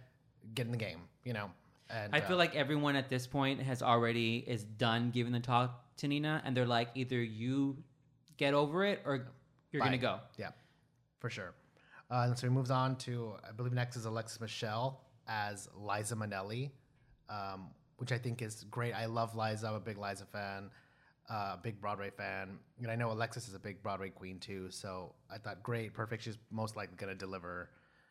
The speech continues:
Speaker 1: It's hard to get Liza wrong too. It's so, it's an iconic character. And if you're a Broadway person, a self-proclaimed Broadway person, you're gonna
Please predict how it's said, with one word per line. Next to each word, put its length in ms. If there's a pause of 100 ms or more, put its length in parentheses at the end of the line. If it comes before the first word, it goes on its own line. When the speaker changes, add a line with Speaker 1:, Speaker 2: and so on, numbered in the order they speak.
(180)
Speaker 1:
It's 160
hard 240
to 80
get 140
Liza 260
wrong 300
too. 220
It's 180
so, 140
it's 220
an 160
iconic 480
character. 680 (480)
And 100
if 80
you're 140
a 20
Broadway 300
person, 340
a 40
self-proclaimed 580
Broadway 240
person, 600 (320)
you're 120
gonna 200